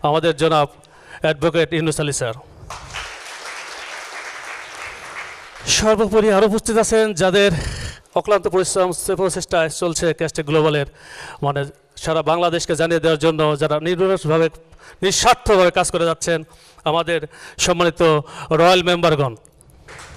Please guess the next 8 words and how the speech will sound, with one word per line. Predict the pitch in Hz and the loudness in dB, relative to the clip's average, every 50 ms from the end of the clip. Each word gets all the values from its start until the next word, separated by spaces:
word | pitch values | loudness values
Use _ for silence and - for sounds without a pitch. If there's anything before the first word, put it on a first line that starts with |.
| - - - - - - - - - - - - - - - - - - - - - - - - - - - - - - - - - - - - - - - - - - - - - - - - - - - - - - - - | -18 -18 -16 -16 -16 -16 -16 -14 -14 -16 -14 -14 -14 -14 -14 -12 -14 -14 -14 -14 -14 -14 -14 -14 -14 -14 -14 -16 -16 -16 -16 -16 -16 -16 -16 -14 -14 -14 -16 -16 -16 -18 -18 -20 -20 -20 -20 -20 -20 -20 -18 -18 -18 -8 -4 0
সর্বোপরি | - - 214 220 202 240 240 233 240 214 190 151 117 - - - - - - _ - - - - - - | 2 4 4 6 6 6 6 6 6 6 6 4 0 -4 -10 -18 -20 -20 -20 _ -20 -18 -18 -14 -8 -2
সারা | - 185 190 208 208 202 | 2 4 6 6 6 8
বাংলাদেশ | 202 214 220 220 226 220 220 226 220 - - | 6 6 6 6 6 6 6 6 4 4 2
থেকে | - 220 175 190 165 143 120 117 - - - _ - - - | 2 2 4 2 0 0 -2 -6 -14 -20 -20 _ -10 -2 2
আগত | 170 190 190 - 214 - 208 180 139 123 127 - - - - - - - - - - - - | 2 4 6 4 4 6 4 4 4 2 -2 -8 -18 -20 -20 -20 -18 -18 -18 -18 -18 -8 -2
আমাদের | - 175 190 208 208 214 208 180 151 135 131 - - - - - _ _ - | 0 2 4 4 6 6 4 4 2 0 -4 -12 -16 -20 -20 -20 _ _ 0
ক্যাস্টেক | 202 202 - - - 208 - | 2 2 2 2 0 0 2
ফ্যামিলির | 185 202 202 214 214 196 165 143 | 2 4 4 4 4 4 2 0